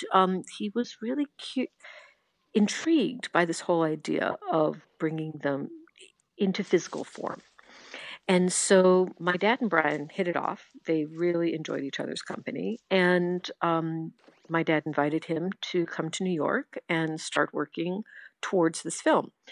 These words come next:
Now, the film didn't have any script yet. Um,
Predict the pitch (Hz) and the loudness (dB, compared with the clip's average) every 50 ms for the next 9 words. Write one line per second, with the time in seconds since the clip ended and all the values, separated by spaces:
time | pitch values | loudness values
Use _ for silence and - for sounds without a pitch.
0 | - - - - - - _ _ _ - 196 196 190 185 185 185 180 180 _ - | -18 -16 -16 -18 -18 -20 _ _ _ 2 4 6 6 6 6 4 2 0 _ -6
1 | 202 - - 330 359 320 233 208 202 214 196 196 180 156 147 - - - - - | -4 0 0 0 0 0 -2 -2 -2 -2 -2 -4 -4 -6 -6 -6 -8 -6 2 2
2 | 254 269 262 - - - - - - - - - - _ _ - - - _ _ | 4 2 2 -2 -10 -10 -10 -10 -12 -12 -16 -20 -20 _ _ -20 -20 -20 _ _
3 | - 180 175 170 165 165 165 165 160 160 - | 0 2 2 4 2 2 2 0 -2 -2 -4